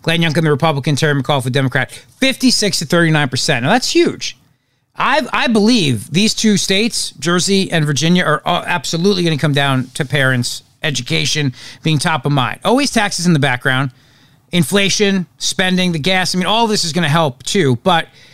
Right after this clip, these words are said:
parents have had it with mandates and everything else, and they know that a vaccine mandate is coming in both of these states if these two yahoos get elected.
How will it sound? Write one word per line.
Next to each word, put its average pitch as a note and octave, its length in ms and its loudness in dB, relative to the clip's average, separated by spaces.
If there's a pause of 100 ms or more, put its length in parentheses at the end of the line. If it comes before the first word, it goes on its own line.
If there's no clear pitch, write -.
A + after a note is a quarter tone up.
(320)
parents C4+ 480 2
have E3+ 160 -2
had C3+ 320 -4
it F#2 100 -18 (100)
with D3+ 220 -4
mandates G3 680 2
and D#3+ 120 -2
everything D#3 360 0
else, A#2+ 340 -4 (380)
and D#3+ 100 2
they F3 140 2
know F#3 400 4
that G#3+ 120 2
a F#3+ 60 2
vaccine F3 460 0
mandate D#3 340 2
is B2+ 100 0
coming C#3+ 340 2
in C3+ 100 4
both E3+ 260 2
of E3+ 80 -2
these D3+ 180 0
states C#3 320 0
if B2+ 120 -4
these E3+ 180 0
two E3+ 160 0
yahoos C#3+ 460 2
get C3+ 100 0
elected. B2 460 -4